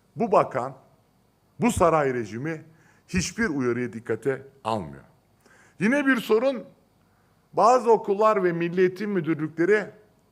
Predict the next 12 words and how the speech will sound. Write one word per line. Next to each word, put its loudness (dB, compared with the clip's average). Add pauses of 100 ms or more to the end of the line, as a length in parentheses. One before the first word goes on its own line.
(140)
üniforması, -4
okul -8
forması -8
olmadan -8 (720)
okula -4
gelen -4
çocukları -8
okul -10
alınmayacağını -10
söylüyor. -20 (480)
E, 0
alamıyorlar. 4